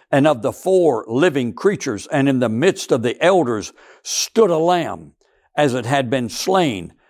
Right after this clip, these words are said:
having seven horns and seven eyes, which are the seven spirits of God." How can we be defeated with the Lamb on our side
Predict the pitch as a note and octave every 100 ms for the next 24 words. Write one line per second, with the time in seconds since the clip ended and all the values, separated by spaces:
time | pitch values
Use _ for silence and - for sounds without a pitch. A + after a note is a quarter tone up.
0 | - C#3+ B2+ A2+ G2+ - F3+ D#3+ D#3 B2+
1 | _ _ E3 F3 C#3+ A2+ F#2 F#2 - F3+
2 | D#3+ C#3 D3 C#3 G#2+ F#2+ - _ _ _
3 | _ C#3+ C#3 D#3 A2+ A2 - F3+ D3 B2+
4 | A2+ - - D3+ B2+ - A2+ G2 C3 A#2+
5 | G2 E2+ - _ - D#3+ D#3+ D3 C3+ C#3+
6 | A#2+ - _ _ C#3 B2 A2 - B2 F#2+
7 | F2 - _ _ _ _ _ - C#3+ -
8 | C3 B2+ E3 C#3+ A2 - C3 B2+ A#2 G#2+
9 | - C#3 A2 F2 D#2